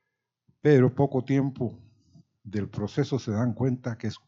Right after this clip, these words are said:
perspectiva no es, en cierto, buena ni absoluta.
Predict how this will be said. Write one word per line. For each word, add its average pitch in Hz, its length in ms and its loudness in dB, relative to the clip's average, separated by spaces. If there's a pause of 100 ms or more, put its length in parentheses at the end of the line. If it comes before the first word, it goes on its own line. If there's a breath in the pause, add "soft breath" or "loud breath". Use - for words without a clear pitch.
perspectiva 123 1040 -8 (2000)
no 123 440 2
es, - 600 -10 (880)
en 113 220 -4
cierto, 131 760 -2 (1500)
buena 120 480 -4
ni 104 240 4
absoluta. 101 880 -4